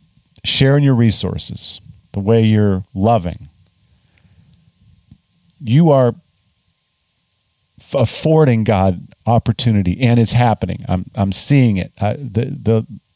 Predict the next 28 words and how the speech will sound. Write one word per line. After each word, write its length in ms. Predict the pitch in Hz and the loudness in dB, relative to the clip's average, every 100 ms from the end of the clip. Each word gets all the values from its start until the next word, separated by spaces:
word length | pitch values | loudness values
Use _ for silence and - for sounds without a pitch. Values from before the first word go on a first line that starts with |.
| - | -4
the, 120 | 107 | -4
the, 200 | - 101 - | -2 -4 -4
the 100 | - | -6
church, 680 | 104 - 151 147 127 - - - - - - - _ - - | -4 -2 0 0 0 -4 -8 -10 -20 -20 -20 -20 _ -10 -2
by 180 | 127 | 2
and 140 | 131 120 | 4 4
large, 540 | 113 110 87 80 - _ _ _ | 4 2 0 -4 -10 _ _ _
is 500 | 131 143 151 151 - - _ | 2 4 4 2 0 -6 _
maturing 800 | 107 117 - - 120 107 73 - - | -2 0 0 -2 0 0 -2 -10 -12
through 200 | - 110 | -2 0
this 180 | 98 92 | 0 -2
process. 760 | - 92 87 - 92 82 - - _ _ _ _ _ _ _ _ _ _ _ _ _ _ - | -2 -2 -2 -4 -8 -8 -12 -14 _ _ _ _ _ _ _ _ _ _ _ _ _ _ -2
We've 220 | 107 104 | 0 2
been 120 | 117 | 2
late 440 | 120 139 131 127 - _ _ | 2 4 2 0 -10 _ _
on 120 | 104 | 0
the 120 | 113 120 | 2 2
upswing, 500 | 123 - 98 95 92 | 0 -2 -2 -2 0
but 200 | 95 - _ _ _ _ _ _ _ - | -2 -4 _ _ _ _ _ _ _ -8
it, 180 | 117 151 | -4 0
it's 180 | 120 | 0
happening. 460 | 120 123 151 98 85 - _ _ _ _ _ _ _ - | 2 0 0 -4 -4 -14 _ _ _ _ _ _ _ 0
And 100 | 127 | 0
then 100 | 127 | 2
finally, 360 | 143 156 147 | 0 2 2
I'll 120 | 120 | 2
tell 240 | 113 143 139 | 2 2 4
you, 180 | 123 | 2